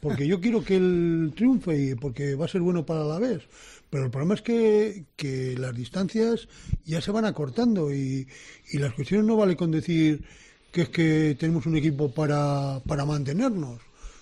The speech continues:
Pues ni tenemos ni, igual no tenemos un equipo pa-, ni, ni es seguro ni un equipo para mantener ni un equipo para entrar en Europa. Igual ni para una de las dos cosas. Es que siempre nos defendemos de una forma y otra.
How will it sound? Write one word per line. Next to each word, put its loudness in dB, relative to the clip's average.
Pues -2
ni 0
tenemos 2
ni, 4
igual 2
no 2
tenemos 2
un 4
equipo 2
pa-, 2
ni, 0
ni 2
es -2
seguro 2
ni 2
un 4
equipo 4
para 2
mantener 2
ni 4
un 4
equipo 0
para 2
entrar 2
en 2
Europa. -2
Igual 2
ni 4
para 0
una 2
de 4
las 4
dos -2
cosas. 0
Es -6
que 0
siempre 2
nos -2
defendemos 2
de 2
una 2
forma -2
y 2
otra. -4